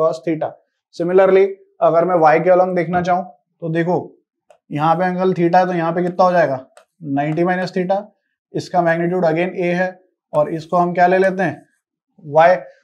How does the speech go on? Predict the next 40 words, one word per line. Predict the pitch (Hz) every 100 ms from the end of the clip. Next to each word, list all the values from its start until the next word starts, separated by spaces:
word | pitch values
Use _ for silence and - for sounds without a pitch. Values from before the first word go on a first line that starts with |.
| _
तो | - -
इस | 156
बार | 165 185
अगर | 185 185
नाइंटी | 180 156 156 175
माइनस | 185 185
theta | 190 165 180
को | 185
as | 170
an | 185 170
angle | 170 180
treat | 170 175 170
करें | 156 151
तो | 147
this | 147 147
is | 170 160
base, | 175 160
this | 156 175
is | 170 151
hypotenuse। | 147 160 160 151 135 -
तो | 156
ये |
फिर | 151 175
यहाँ | 175 175
पे | 180
हम | 180
क्या | 175
लिखेंगे? | 175 170 170 170 160
Cos | 156 170 185 196 - - _ _ _ _ _ _ _ _ -
नाइंटी | 165 156 156 165 165 196
माइनस | 190 180 175 170 -
theta | 156 156 147 - - - _
किसके | 156 156 196
बराबर | 196 202 208
हो | 208
जाएगा? | 208 165
बोले | 151 175
भाई, | 180 151 127 _ - - _ - 147
Y | 156 180
upon | 170 180 196 220